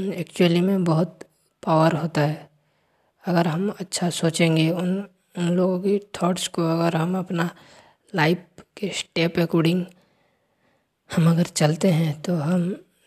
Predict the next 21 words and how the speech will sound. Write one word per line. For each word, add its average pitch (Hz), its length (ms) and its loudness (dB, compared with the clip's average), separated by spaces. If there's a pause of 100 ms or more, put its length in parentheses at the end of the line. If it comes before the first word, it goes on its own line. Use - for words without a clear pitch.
(120)
बहुत 160 200 0
कुछ 175 180 -6
सक्सेस - 420 -4
पा 165 180 0
सकते 165 340 -2
हैं। 151 340 -6 (120)
अच्छी - 280 -4
सोच 185 420 0 (300)
हमेशा 175 360 4
अच्छे 180 400 2
कर्म 180 420 2
लाते 175 340 2
हैं 160 340 -4 (580)
और 175 80 2
अच्छे 170 360 4
कर्म 170 360 6
हमेशा 175 460 -2
अच्छे 170 300 -2
दिन 170 260 0
लाते 160 320 2
हैं। 156 300 -6